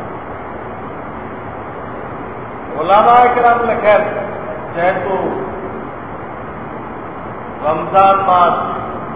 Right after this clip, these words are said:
পুরা বৎসরের মধ্যে সম্মানী, লাইলাতুল কদরের কারণে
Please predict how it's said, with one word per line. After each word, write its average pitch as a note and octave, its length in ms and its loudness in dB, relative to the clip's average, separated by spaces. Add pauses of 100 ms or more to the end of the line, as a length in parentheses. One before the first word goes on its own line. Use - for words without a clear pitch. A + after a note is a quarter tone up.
(240)
পুরা E3 300 0 (120)
বৎসরের G3 640 4
মধ্যে F3+ 320 0 (100)
সম্মানী, D#3 540 0 (1700)
লাইলাতুল E3 680 2
কদরের F3+ 500 4 (100)
কারণে D#3 420 2